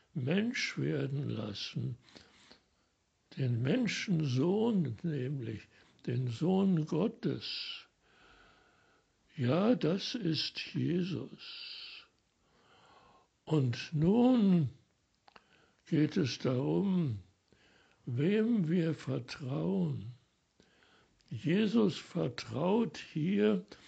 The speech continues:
ganz öffentlich vor den anderen Jüngern, diesem Petrus,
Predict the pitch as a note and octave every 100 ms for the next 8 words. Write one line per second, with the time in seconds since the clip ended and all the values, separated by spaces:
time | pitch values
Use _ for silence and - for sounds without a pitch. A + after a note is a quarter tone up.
0 | - - - - B2+ G3+ A#3 - - -
1 | - D3 C3 G3+ F#3 D#3 - F3 F#3 -
2 | - - - - _ - D#3 E3+ G#3+ A#3
3 | F3 E3+ D#3+ C#3+ F3 F3 D#3+ C#3+ B2 A#2
4 | B2+ F3+ F#3+ G3 D3+ A2+ - - - -
5 | _ - C#3+ B2 D3 C#3 A2 F#2+ - C#3+
6 | F3+ G3 - E3+ D#3 A#2 -